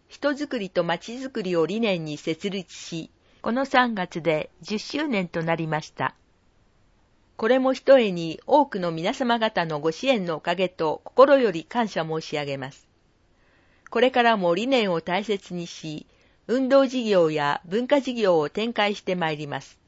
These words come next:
より良い活動が展開できるよう、皆様の声をお寄せください。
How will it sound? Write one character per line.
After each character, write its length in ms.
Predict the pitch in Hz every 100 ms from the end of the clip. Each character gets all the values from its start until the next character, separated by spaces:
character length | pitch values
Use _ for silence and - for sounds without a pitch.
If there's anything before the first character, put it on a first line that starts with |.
| _ _ _ _ _ -
よ 120 | 226
り 100 | 240
良 140 | 302
い 100 | 269
活 320 | - 208 - 185
動 180 | 208
が 160 | 185 170
展 220 | 214 226
開 240 | 247 240 220
で 100 | 214
き 160 | 220
る 160 | 208 196
よ 340 | 156 147 131 _
う、 360 | - _ -
皆 200 | 208 262
様 240 | 269 208 180
の 120 | 165
声 300 | 254 226 170
を 260 | 147 143 -
お 100 | 180
寄 120 | 208
せ 180 | - 185
く 100 | 170
だ 140 | 165
さ 220 | - 151
い。 100 | 139